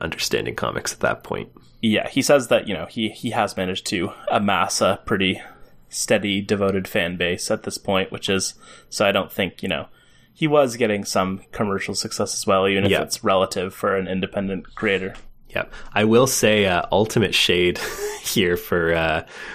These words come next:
Speaker 1: for poor Scott McCloud, uh, uh, commentary perhaps on how his, uh, his art was being received.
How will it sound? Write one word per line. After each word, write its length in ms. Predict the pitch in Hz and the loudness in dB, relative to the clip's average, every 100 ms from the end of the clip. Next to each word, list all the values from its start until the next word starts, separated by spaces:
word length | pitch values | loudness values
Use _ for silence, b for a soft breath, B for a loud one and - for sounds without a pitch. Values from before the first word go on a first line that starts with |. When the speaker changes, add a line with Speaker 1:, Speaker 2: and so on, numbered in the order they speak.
| B B | B B
Speaker 1:
for 220 | - 92 | -4 -2
poor 520 | - 101 95 90 87 | 0 2 4 4 4
Scott 340 | - - 90 | 2 0 -2
McCloud, 520 | 87 - 92 87 85 78 | -4 0 2 2 0 0
uh, 340 | 85 85 - | 0 0 0
uh, 260 | 101 90 90 | 0 0 -2
commentary 580 | - 101 90 87 92 82 | -2 0 0 0 0 0
perhaps 480 | - 90 82 82 - | 0 -2 -2 -2 -2
on 120 | 87 | -2
how 180 | - 87 | -2 -4
his, 280 | 95 87 - | -2 -2 0
uh, 240 | 85 78 82 | 2 2 -2
his 120 | 92 101 | -2 0
art 160 | 98 | 0
was 120 | 90 - | -2 -2
being 180 | 92 | -2
received. 480 | 82 - 87 82 - | -2 -4 -2 -4 -4